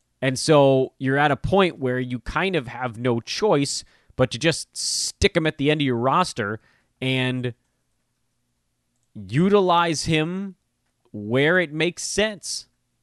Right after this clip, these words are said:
I don't, I don't know what, uh, any other way to explain it. The,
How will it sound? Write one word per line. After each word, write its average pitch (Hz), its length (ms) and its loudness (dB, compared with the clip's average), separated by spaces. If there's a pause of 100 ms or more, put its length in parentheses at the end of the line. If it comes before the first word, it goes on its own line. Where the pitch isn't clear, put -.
(2250)
I - 120 2
don't, 185 100 0
I 170 100 -2
don't 185 100 2
know 185 100 4
what, 165 280 2
uh, 151 180 -8 (280)
any 165 240 -2
other 160 160 2
way 170 180 4
to 151 120 0 (560)
explain 175 600 -4
it. 120 180 -2 (460)
The, 160 580 0